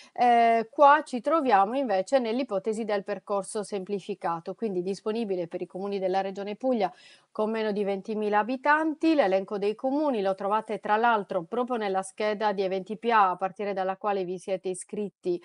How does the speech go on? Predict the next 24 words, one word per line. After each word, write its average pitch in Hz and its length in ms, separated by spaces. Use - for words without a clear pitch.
eh, 175 120
a 175 220
questo 175 320
webinar. 165 520
Quindi 196 460
ci 269 140
troviamo 294 500
nel 233 220
percorso, 240 580
oh, 190 720
semplificato. 190 1000
Allora, 220 400
vi 247 140
dicevo 311 340
anche, 269 300
riprendo 226 400
qualcosa 240 560
che 247 160
ha, 202 460
che 220 120
diceva 214 380
prima 262 240
Valentina 208 480
Albano. 190 500